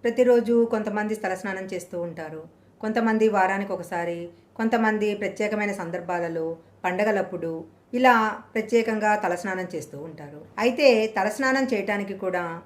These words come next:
కొన్ని నియమాలు ఉన్నాయి. కొన్ని రోజుల్లో తలస్నానం చేసినట్లయితే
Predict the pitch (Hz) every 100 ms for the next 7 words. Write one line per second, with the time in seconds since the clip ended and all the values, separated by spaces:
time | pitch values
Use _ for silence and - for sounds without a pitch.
0 | _ - 240 262 226 170 170 170 147 147
1 | 147 156 - _ _ - 247 254 262 285
2 | 277 277 233 220 233 226 214 202 202 196
3 | 185 185 185